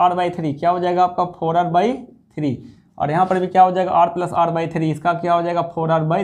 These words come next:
थ्री। ठीक है, finally आपको एक बैलेंस व्हीटस्टोन ब्रिज दिखाई दे रहा होगा यहाँ पर। देखिए, यहाँ पर क्या हो जाएगा? This is four R by three और ये भी क्या हो गया आपका? यहाँ पे four R by थ्री,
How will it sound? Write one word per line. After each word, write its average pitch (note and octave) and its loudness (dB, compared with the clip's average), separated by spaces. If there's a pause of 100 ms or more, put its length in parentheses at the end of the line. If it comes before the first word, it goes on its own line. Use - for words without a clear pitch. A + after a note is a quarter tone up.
थ्री। B2+ -4 (420)
ठीक B3 2
है, A#3+ 4
finally G#3+ 2
आपको A#3 4
एक G3 0
बैलेंस G3+ 4
व्हीटस्टोन G#3+ 0
ब्रिज G3+ 0
दिखाई G3 2
दे F#3+ 2
रहा F#3 6
होगा F3+ 4
यहाँ F3 2
पर। F3+ -4 (300)
देखिए, F#3 0
यहाँ F3+ 0
पर G#3 -2
क्या G#3 2
हो G#3 6
जाएगा? G#3 2
This F3+ 0
is G3+ -2 (160)
four E3+ 2
R G3 4
by F#3+ 2 (140)
three A3 -2 (520)
और D#3 0
ये E3 0
भी F3 0
क्या F3 0
हो F3 2
गया F3 4
आपका? A3+ 0
यहाँ E3 -4
पे C4+ 0 (960)
four D#3 4
R F3 8 (120)
by G#3+ 0 (280)
थ्री, F#3 -6